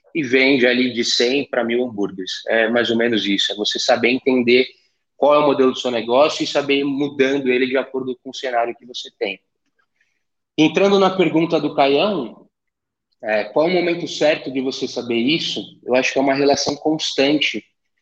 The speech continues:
de você entender o seu meio. A relação constante de você entender, é, o, o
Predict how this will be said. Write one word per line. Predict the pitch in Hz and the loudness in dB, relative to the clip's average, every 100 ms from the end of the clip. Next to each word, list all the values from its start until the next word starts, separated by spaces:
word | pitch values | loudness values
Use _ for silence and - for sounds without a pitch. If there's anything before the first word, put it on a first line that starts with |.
| _ - | _ -6
de | 120 | 0
você | 127 - | 2 2
entender | 156 151 143 139 | 2 2 4 6
o | 139 | 6
seu | - 160 | 4 2
meio. | 139 110 101 95 - _ _ _ _ _ _ _ _ _ _ _ _ _ 113 | 4 4 2 0 -8 _ _ _ _ _ _ _ _ _ _ _ _ _ -2
A | |
relação | 117 127 151 | 0 2 0
constante | 151 170 165 - 175 165 | 2 2 2 2 2 2
de | 151 | 2
você | 147 143 156 | 2 2 2
entender, | 156 151 131 120 127 165 170 - - _ _ _ _ _ 113 | 2 2 0 4 4 4 2 -4 -14 _ _ _ _ _ 0
é, | 120 123 120 117 - - | 2 4 4 2 0 -10
o, | 127 - _ _ _ _ _ | -12 -12 _ _ _ _ _
o | - | -20